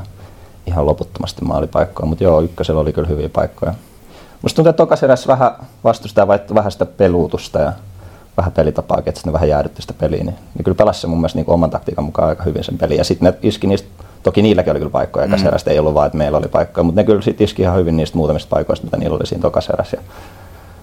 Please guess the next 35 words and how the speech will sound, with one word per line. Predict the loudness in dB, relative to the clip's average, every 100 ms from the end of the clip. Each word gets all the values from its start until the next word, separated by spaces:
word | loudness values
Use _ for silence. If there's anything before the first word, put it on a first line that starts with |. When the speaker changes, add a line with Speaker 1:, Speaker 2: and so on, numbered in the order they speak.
| -20 -20 -18
Speaker 1:
sit | -2 2
me | 6
ei | 6
oikein | 6 4
saatu | 4 2 0
sisään | -2 2 2 2 -4 -14 -20 -16 -10
niinku | -6
mistään, | -4 -4 -4 -4
mitä | -2
meillä | -2 0
oli. | 0 0
Ja | -2 -8 -20 -20 -20 -20 -6
no | 0 2
onneksi | 2 0
kolmannessa | 2 4 2 0
erässä | 0 0
sit | -2 -4
vähän | -2
päästiin | 0 -2 0 -2
aktivoimaan | -2 -6 -6 -6 -4
peliä | -2 -2 -4
ja | -8 -18 -20 -20 -20 -20 -12
ehkä | -4 0
kaikki | 0 0 0
vähän | -2 0
heräsi. | 0 0 -4
Musta | -6
tuntuu, | -2 0
että | 0
meiltä | 0
vähän | 0 0
puuttui | -4 -4
semmoista | -6 -6 -4
henkeä | -4 -4 -8
tosta | -10